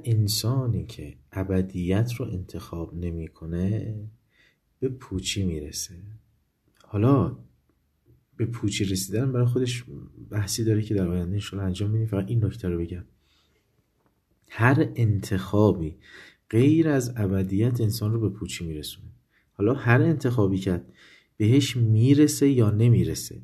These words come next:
اگر برسه، می‌بینه که سیر نشد، اگر نرسه که همیشه در حسرتش به سر می‌بره. ولی در هر دو صورت، ثمره هر انتخابی غیر از ابدیت پوچی است.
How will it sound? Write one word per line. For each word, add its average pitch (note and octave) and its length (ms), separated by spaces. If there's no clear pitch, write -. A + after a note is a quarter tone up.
اگر D3+ 380
برسه، C3 840
می‌بینه C3+ 340
که C#3 120
سیر A2 420
نشد، - 280
اگر D#3+ 300
نرسه D#3 480
که C#3+ 120
همیشه A#2 260
در G2 180
حسرتش F#2 520
به - 60
سر E2 240
می‌بره. F2+ 320
ولی C#3+ 200
در A#2+ 200
هر G#2+ 200
دو A2 220
صورت، B2+ 560
ثمره G#2+ 1200
هر D#3+ 600
انتخابی G2 920
غیر C3 320
از F#2+ 260
ابدیت F#2+ 680
پوچی F2 420
است. - 320